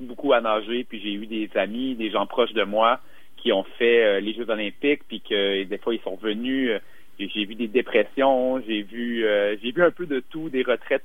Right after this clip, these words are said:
euh, plus ou moins, euh, évidentes pour beaucoup de gens. Donc, euh,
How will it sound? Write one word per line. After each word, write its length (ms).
euh, 300
plus 320
ou 40
moins, 220
euh, 440
évidentes 520
pour 140
beaucoup 200
de 100
gens. 260
Donc, 220
euh, 140